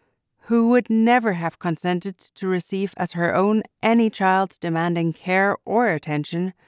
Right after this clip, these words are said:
had decided it was quite a different matter to give place and position to a lovely girl already grown,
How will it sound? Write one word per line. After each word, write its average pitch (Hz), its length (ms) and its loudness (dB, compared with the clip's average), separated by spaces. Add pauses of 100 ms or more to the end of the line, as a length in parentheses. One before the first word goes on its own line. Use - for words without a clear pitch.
(380)
had 302 120 0
decided 220 640 0
it - 160 -4
was 202 200 -2
quite - 640 0
a 185 100 -4
different 175 460 -4
matter 165 480 -2
to 190 120 -8
give 170 360 -6
place 233 520 -2
and 226 220 0
position 202 460 -2
to - 160 -10
a 175 140 0
lovely 196 520 0
girl 180 460 2
already 196 360 4
grown, 175 480 -2